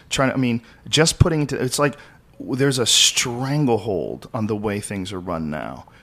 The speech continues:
And the, the, the money that's being extracted with the way things run now has such incredible power over our lives. It's really amazing how small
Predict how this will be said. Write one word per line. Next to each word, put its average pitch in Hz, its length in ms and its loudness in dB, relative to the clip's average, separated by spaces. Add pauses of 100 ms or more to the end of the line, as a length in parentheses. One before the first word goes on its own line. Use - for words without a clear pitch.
And 104 180 -4
the, 95 100 0
the, 107 260 -2
the 107 140 0
money 120 380 4
that's 104 180 -2
being 107 280 -2
extracted - 1000 -2 (220)
with 117 140 -6
the 110 80 -2
way 101 260 -2
things 87 540 -8 (520)
run 104 260 -4
now 98 400 -6
has 110 280 -4
such - 260 -2
incredible 120 680 -6
power 95 340 -4
over 92 180 -10
our 92 120 -10
lives. 85 460 -14 (240)
It's - 160 -6
really 143 200 2
amazing 98 600 -4 (300)
how 110 300 -4 (380)
small 131 920 0